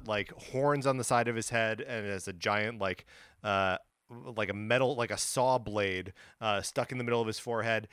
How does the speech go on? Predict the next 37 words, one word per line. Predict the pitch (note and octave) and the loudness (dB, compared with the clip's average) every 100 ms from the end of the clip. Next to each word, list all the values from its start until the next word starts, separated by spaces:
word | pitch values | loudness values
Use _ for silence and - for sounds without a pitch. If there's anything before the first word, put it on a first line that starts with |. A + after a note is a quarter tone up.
| - | -14
He's | - A2 | -10 0
got | A#2+ | 0
the | A2+ | 0
sort | A2 A#2+ | 0 0
of | G2+ | 2
very, | A2 A2 A2 | 2 4 2
like, | F#2 - | 0 -2
ninja | A2+ C3 B2+ C3 | -2 0 2 2
aesthetic | A#2 - B2 A#2+ A#2+ | 2 2 2 2 0
of | G2+ | -4
the, | G2 G2 G#2 | -2 -2 0
uh, | G2 F2 | 0 0
face | - A2+ - | -2 -4 -2
mask | A2+ G#2 A#2+ | -2 0 0
over, | G#2+ A2 G#2+ G2 - - - | 0 2 0 -2 -10 -20 -2
uh, | G#2 F#2+ F#2+ | 2 4 2
the | F2+ | 2
bottom | G2+ G2 | 2 2
half | G#2 G2 | 0 -2
of | F#2+ | -2
his | F#2+ - | -4 2
face. | D#3+ D3 - - - - | 4 4 2 -4 -10 -12
Uh, | G#2+ G#2 | -2 -2
he's | G#2+ G#2+ F#2+ | -2 -6 -4
red | G#2+ A#2 A2+ | 2 2 2
and | A2 | 0
yellow. | G#2+ G#2 G#2 G#2 - - - | 2 4 4 0 -6 -20 -8
Um, | A2+ G#2+ G2+ G2 _ _ _ | 0 0 0 -6 _ _ _
the | D3+ | 2
reason | B2+ E3 G3+ G3+ | 2 2 0 2
I | G#3 | 2
like | F3 E3+ | 2 0
M-, | C#3+ C3+ - | -2 -8 -4
Metal | C#3 C#3+ | 2 4
Man | C#3+ C#3+ C3 | 6 4 4
so | - C3+ | 2 2
much | C3 A#2+ - | 2 2 -2